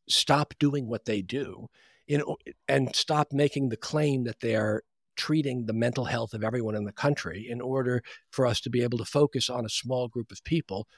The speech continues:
who need a tremendous amount of attention and care, then it's hard to imagine how that will stop.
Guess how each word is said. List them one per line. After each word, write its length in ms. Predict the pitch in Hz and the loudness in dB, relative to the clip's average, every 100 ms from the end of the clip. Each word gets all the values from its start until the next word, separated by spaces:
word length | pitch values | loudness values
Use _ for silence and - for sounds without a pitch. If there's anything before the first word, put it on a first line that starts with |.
| _ | _
who 180 | 135 127 | -2 0
need 160 | 120 113 | 0 -2
a 40 | |
tremendous 420 | - 123 123 - | -2 -2 0 0
amount 200 | 117 110 | -2 -4
of 80 | 95 | -8
attention 440 | - - 139 - | -6 -2 -2 -2
and 100 | 117 | -6
care, 420 | - 190 190 120 127 - _ _ _ _ | -4 2 4 2 -2 -8 _ _ _ _
then 140 | 131 | 6
it's 140 | 127 - | 6 4
hard 300 | - 151 156 | 0 0 0
to 160 | 135 | -4
imagine 440 | 120 117 120 120 117 | -6 -4 -6 -6 -6
how 180 | 117 113 | -6 -6
that 240 | 113 - | -8 -8
will 80 | 107 | -8
stop. 340 | - - - | -8 -8 -10